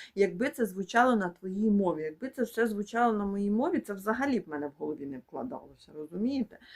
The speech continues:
Так що так, і людина не себе винуватою робить, що, а він прийшов, роздор нам вніс в сім'ю, да? І,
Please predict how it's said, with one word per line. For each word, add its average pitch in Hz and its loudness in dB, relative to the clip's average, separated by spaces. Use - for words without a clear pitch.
Так 254 -4
що - -2
так, 285 6
і 320 2
людина 254 2
не 233 4
себе 233 4
винуватою 440 4
робить, 180 2
що, - -6
а 196 2
він 233 4
прийшов, 208 2
роздор 196 6
нам 180 2
вніс 185 -6
в - -20
сім'ю, 185 4
да? 208 2
І, 294 2